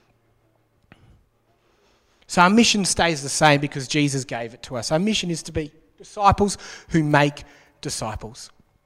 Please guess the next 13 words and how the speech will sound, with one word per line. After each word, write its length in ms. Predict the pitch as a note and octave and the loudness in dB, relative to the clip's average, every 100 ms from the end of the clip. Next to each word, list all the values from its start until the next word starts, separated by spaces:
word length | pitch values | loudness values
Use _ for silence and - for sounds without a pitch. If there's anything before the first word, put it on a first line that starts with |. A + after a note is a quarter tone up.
| _ _ _ - - | _ _ _ -12 -2
Or 140 | F3+ | 0
as 120 | D#3+ | 0
we 120 | E3 F3 | -2 -2
say, 200 | E3 D3+ | -2 -4
following 360 | F3+ E3+ E3+ | -2 -2 -4
Jesus, 300 | C#3+ C#3+ B2+ | -6 -8 -8
transforming 560 | - C3+ C3 - B2 A#2+ | -12 -10 -8 -8 -8 -8
lives. 180 | A2+ B2+ | -8 -6
That's 160 | F#3+ | -2
always 280 | F#3+ E3 D3 | 0 0 0
been 240 | - C#3 | -4 -6
the 60 | B2+ | -6
mission. 380 | A#2 A2 A2+ | -10 -12 -14